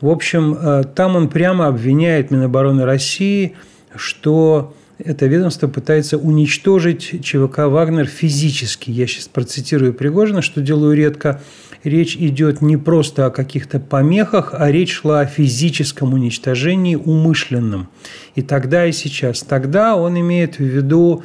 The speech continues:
когда Минобороны оставила ещё в Сирии вагнеровцев без помощи, когда они полезли на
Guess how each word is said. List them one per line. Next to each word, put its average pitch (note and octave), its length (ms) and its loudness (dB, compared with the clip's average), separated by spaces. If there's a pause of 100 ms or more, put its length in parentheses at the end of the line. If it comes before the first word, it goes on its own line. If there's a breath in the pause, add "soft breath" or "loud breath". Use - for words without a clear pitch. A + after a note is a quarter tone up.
(520 loud breath)
когда C3 480 0
Минобороны C#3+ 640 2
оставила C3+ 480 2
ещё C3 240 -2
в C3 80 -4
Сирии C3 460 0
вагнеровцев A#2+ 680 -2
без A2+ 220 -8
помощи, G#3 520 0
когда B2+ 360 -2
они B2+ 340 -2
полезли A#2+ 520 -2
на A#2 340 -4